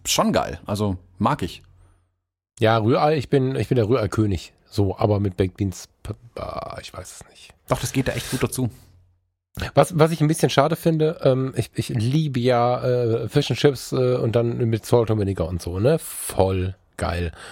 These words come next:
Speaker 2: Und erstens, das gab's eine Zeit lang ja dann hier in Deutschland zu kaufen,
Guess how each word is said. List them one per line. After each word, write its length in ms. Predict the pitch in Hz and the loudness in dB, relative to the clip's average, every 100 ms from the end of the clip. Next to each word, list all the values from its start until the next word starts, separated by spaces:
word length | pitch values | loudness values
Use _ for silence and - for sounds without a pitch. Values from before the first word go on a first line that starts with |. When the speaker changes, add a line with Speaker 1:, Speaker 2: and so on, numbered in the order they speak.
| - - | -20 -4
Speaker 2:
Und 360 | - 117 120 - _ _ _ _ _ _ _ - - | 0 2 0 -6 _ _ _ _ _ _ _ -10 0
erstens, 420 | 123 113 - 123 113 - | 2 2 0 -2 -4 -6
das 120 | 113 | 2
gab's 260 | 131 147 147 | 2 2 0
eine 100 | 131 | 2
Zeit 260 | 160 165 | 2 4
lang 100 | 151 | 2
ja 80 | 135 | 2
dann 140 | 135 | 2
hier 100 | 127 | 2
in 60 | 131 | 2
Deutschland 240 | 131 123 | 0 -2
zu 80 | - | -6
kaufen, 520 | - 156 160 - 233 | 0 2 2 -2 -4